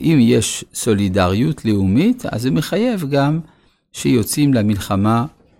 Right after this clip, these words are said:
ביחד. עכשיו, הם אמרו שהם רוצים לבנות גדרות צאן לצאנם, ובתים וערים לטפיהם. אז הם הקדימו את הרכוש לאדם.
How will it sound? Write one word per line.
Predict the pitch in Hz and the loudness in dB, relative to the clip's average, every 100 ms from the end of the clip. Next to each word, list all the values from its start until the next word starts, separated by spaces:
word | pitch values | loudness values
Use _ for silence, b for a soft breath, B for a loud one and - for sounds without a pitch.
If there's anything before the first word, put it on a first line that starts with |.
| _ | _
ביחד. | 165 139 85 82 - 107 107 _ _ _ _ b b b | 0 0 0 -2 -10 -18 -20 _ _ _ _ b b b
עכשיו, | - 127 98 - _ _ | -2 0 0 -4 _ _
הם | 165 196 165 | 0 2 2
אמרו | 135 123 127 180 160 170 | 4 2 4 4 4 2
שהם | 156 139 131 | 0 0 0
רוצים | 117 110 165 147 | 0 0 0 2
לבנות | 120 104 123 143 131 151 - - - _ _ _ _ - | 2 0 2 4 2 0 -6 -20 -20 _ _ _ _ -16
גדרות | 101 117 113 113 135 131 - | -2 0 2 4 2 0 -10
צאן | - - 131 98 - | -8 0 0 0 -2
לצאנם, | 98 101 - 98 92 107 170 247 277 - _ _ _ 143 | -6 -8 -6 -6 -4 -4 -2 -2 -4 -8 _ _ _ -2
ובתים | 123 117 - 226 220 190 208 247 - _ | 2 2 2 0 2 2 0 -2 -6 _
וערים | 117 117 120 180 214 180 | -2 0 2 2 2 2
לטפיהם. | 175 135 135 - 110 90 - - _ _ _ _ _ _ _ _ _ | 0 2 0 0 -2 -4 -8 -18 _ _ _ _ _ _ _ _ _
אז | - 101 104 | -12 -6 0
הם | 139 | 2
הקדימו | 151 120 170 180 151 160 175 - 131 | 2 0 2 4 4 2 0 -2 -2
את | 123 120 | -2 0
הרכוש | 120 117 - 110 113 - 214 82 120 - - - - | 0 0 -2 -2 -2 0 2 2 2 -2 -10 -10 -4
לאדם. | - 104 113 90 | -2 0 0 0